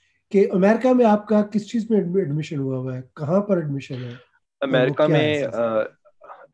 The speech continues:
Speaker 2: अमेरिका में एक East Coast पे state है न्यूयॉर्क,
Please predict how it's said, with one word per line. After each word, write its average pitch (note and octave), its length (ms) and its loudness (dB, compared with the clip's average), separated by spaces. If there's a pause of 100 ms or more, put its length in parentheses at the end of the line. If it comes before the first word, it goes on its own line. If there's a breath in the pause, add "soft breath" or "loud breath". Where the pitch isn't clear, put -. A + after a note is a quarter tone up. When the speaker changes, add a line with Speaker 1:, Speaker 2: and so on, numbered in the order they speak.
(100)
Speaker 2:
अमेरिका B2 400 0
में C3+ 300 -2
एक A#2 840 -4
East B2+ 260 -4
Coast A#2+ 300 -2
पे B2 120 -4
state A2+ 400 -4
है A2+ 80 2
न्यूयॉर्क, A2 600 -4